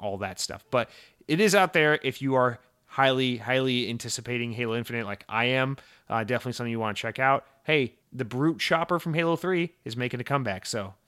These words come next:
some sexy stuff happening there. And then finally, the last thing I wanna address before we jump into the comments or regular run of show. Last week,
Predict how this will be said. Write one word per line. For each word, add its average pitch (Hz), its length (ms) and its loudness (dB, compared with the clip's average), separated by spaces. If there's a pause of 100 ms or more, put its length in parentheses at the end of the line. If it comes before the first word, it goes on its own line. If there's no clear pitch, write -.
(200)
some - 180 -10
sexy - 380 -4
stuff 160 300 -2
happening 135 400 -2
there. 165 260 -2 (300)
And 147 100 -2
then 156 120 2
finally, 190 300 6
the 180 60 2
last 175 220 4
thing 175 80 0
I - 20 4
wanna 160 140 4
address 139 320 2
before 131 240 -8
we 131 40 -4
jump 120 200 -4
into 107 120 -10
the 98 80 -14
comments 180 400 0
or 151 60 0
regular 123 320 -2
run 107 140 -4
of 101 100 -8
show. 147 340 0
Last 160 400 4
week, 139 300 2